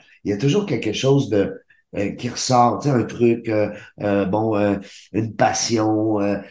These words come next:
euh, un, euh, une, un discours d'entrepreneur ou de,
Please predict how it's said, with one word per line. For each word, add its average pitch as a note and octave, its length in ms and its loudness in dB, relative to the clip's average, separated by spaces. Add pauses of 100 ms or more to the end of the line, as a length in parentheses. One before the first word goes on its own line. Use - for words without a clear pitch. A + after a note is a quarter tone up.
(220)
euh, F#2 600 -4
un, G#2 160 -10
euh, G2 200 -8 (420)
une, F#2 420 -4 (320)
un A2 120 2
discours B2 480 2
d'entrepreneur A2 840 2
ou G#2 160 -2
de, A2 280 0